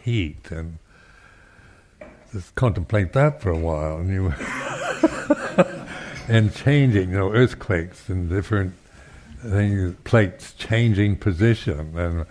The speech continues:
I was from the West Coast, the United States, from Seattle, and there we always had earthquakes to deal with, 'cause it's right on this fault line.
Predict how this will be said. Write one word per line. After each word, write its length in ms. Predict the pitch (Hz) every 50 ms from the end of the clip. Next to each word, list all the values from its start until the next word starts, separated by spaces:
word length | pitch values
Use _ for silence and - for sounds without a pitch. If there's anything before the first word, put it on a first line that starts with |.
| - - -
I 120 | - 104 110
was 140 | 113 101 80 69 - - - - - - - - - -
from 320 | - - 113 104 101 98 92
the 140 | 92 90
West 360 | 82 92 101 104 95 - - -
Coast, 440 | - 120 123 127 120 98 - -
the 80 | - 95
United 320 | 87 90 95 98 98 92
States, 500 | - - - 113 113 117 104 87 92 90
from 220 | - 87 85 87 -
Seattle, 480 | - 104 98 95 107 117 87 90 87
and 60 | 85 85
there 140 | 98 104
we 160 | 92 92 90 85
always 300 | 82 92 92 90 87 -
had 200 | 101 98 95 -
earthquakes 640 | - 131 160 170 - - 120 98 82 76 - - - -
to 100 | - 76
deal 280 | 76 76 73 67 69
with, 180 | 69 78 - - _ _ _ _ _ _ _ _ _ - -
'cause 100 | 131 110
it's 140 | 104 90
right 260 | 107 127 135 135 123 117
on 200 | 113 113 104 98
this 260 | 98 98 - - - - - - - - - _ _ _ -
fault 240 | 127 127 147 143 110
line. 400 | 95 92 87 80 73 73 69